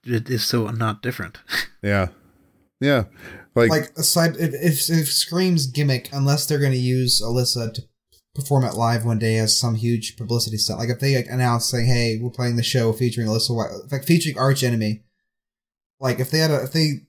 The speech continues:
Speaker 3: if Arch Enemy co-billed with Baby Metal somewhere down the line, we would all expect that to happen, and that would build hype for, uh, the Alyssa version of Distortion. But, like, other than that, I can't think of any other reason why they would want to have.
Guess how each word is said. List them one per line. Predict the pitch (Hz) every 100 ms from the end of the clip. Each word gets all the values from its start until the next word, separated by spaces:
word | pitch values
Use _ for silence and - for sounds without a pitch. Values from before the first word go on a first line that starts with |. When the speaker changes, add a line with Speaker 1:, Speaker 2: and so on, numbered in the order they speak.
| 151
Speaker 3:
if | 151
Arch | 170 156
Enemy | 156 143
co-billed | 139 143 131 127 117
with | 120
Baby | 127 123
Metal | 113 107
somewhere | 123 131 120
down | 117 117 110
the |
line, | 104 104 104 104 - _ _ 135
we | 131
would | 123
all | 113
expect | 113 - - 117 -
that | - 117 110
to |
happen, | 110 107 113
and | 113
that | 110
would | 110
build | 107 107
hype | 117 110 110
for, | - 117 110 110 _ _ -
uh, | 127 127
the | 127
Alyssa | 113 127 131 127 123
version | 127 117 110
of |
Distortion. | 107 - 131 117 117 98 110
But, |
like, | 104 113 -
other | 135 135 147
than | 139 131
that, | 123 127 120 -
I | 123
can't | - 117 107
think | 120
of | 117
any | 113 113
other | 113 107
reason | 110 107 117
why | 107 107
they | 104
would | 104 104
want | 110 95 -
to | 95 104 107 _ _
have. | 110 98 110